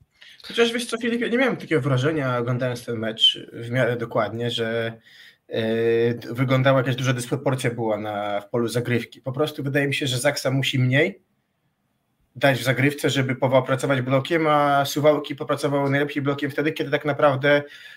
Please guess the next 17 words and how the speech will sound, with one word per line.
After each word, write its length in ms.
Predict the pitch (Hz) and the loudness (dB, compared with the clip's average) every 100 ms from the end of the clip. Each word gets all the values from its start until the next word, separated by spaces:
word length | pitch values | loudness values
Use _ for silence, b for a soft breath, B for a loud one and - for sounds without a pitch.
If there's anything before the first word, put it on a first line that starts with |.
| - | -10
zmuszały 840 | - 139 135 156 147 151 151 147 | 0 2 6 6 8 6 4 4
Zaksę 380 | 139 147 151 156 | 6 6 6 2
do 100 | 147 | 2
gry 160 | 143 143 | 2 2
dziesiątego 480 | 147 160 156 151 | 2 2 2 4
metra 320 | 156 123 - 110 | 4 4 2 -4
i 60 | |
tak 180 | 120 113 | -4 -4
naprawdę 260 | 127 131 127 | -2 -2 -4
z 20 | |
takich 200 | 131 131 | -10 -10
piłek 260 | 135 131 | -4 -4
już 120 | 131 123 | -4 0
bardzo 260 | 135 127 | 0 0
sytuacyjnych, 680 | 127 135 135 131 143 113 104 | -6 -4 -2 -2 -4 -4 -6
kiedy 240 | - 113 | -10 -8
jednak 420 | 123 117 120 120 | -6 -4 -4 -6